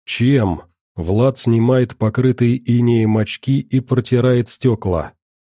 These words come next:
«Так», мужчина задумывается.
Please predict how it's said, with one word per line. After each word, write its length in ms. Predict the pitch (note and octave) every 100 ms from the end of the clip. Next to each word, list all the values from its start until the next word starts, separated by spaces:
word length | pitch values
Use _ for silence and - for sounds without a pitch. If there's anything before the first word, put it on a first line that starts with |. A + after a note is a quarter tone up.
| _ _ _ _ _
«Так», 520 | - G2+ F2 D2+ - _ -
мужчина 560 | F2 D#2+ - A2+ A2
задумывается. 1040 | G2 G#2+ G2+ F#2+ F2 E2+ E2 - E2 C#2